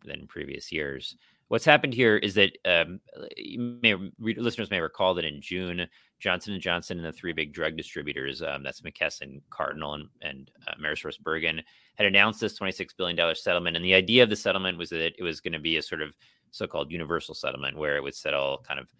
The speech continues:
substantially all of the claims against them. And that's claims both from states and from local governments, which had hired private attorneys, um,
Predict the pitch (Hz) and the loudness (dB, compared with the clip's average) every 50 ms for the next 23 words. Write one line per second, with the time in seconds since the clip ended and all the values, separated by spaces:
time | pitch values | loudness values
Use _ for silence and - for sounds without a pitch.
0 | _ _ _ _ - - 101 - - 113 110 110 - - 90 82 - 78 80 82 | _ _ _ _ -12 -12 -8 2 8 8 8 8 8 2 0 2 4 6 8 8
1 | 80 76 71 71 - - - 73 73 71 69 76 62 69 71 69 - - 73 69 | 8 6 2 -2 -10 -8 -6 -4 -4 -4 -4 -2 -2 -2 -2 -2 -4 -6 -6 -6
2 | 69 71 76 78 - - - 85 78 76 - - - 87 82 76 - - 73 71 | -4 -4 -4 -4 -4 -6 -8 -8 -8 -8 -8 -6 -2 -2 -2 -2 -4 -10 -14 -12
3 | - - - 104 101 101 87 - - - - 110 113 107 - 110 101 101 113 120 | -6 2 6 6 6 6 4 0 -10 -6 -2 -2 -2 -2 -2 -2 2 4 4 4
4 | 120 127 101 87 80 73 71 71 73 71 71 67 - - 78 73 - - 76 80 | 4 2 0 0 0 0 -2 -4 -8 -8 -8 -10 -10 -10 -10 -10 -10 -10 -12 -8
5 | - 85 85 85 82 80 80 80 80 78 - _ _ _ _ _ _ - - 98 | -4 -2 0 0 0 0 0 -2 -4 -6 -10 _ _ _ _ _ _ 2 4 6
6 | 95 90 85 82 78 - - 78 76 73 73 71 69 65 - - _ _ _ _ | 6 6 4 0 -4 -6 -8 -8 -6 -6 -6 -6 -8 -10 -14 -18 _ _ _ _
7 | _ _ _ - 87 78 73 71 69 67 73 73 71 69 | _ _ _ -4 -2 0 0 0 -2 -4 -6 -12 -14 -16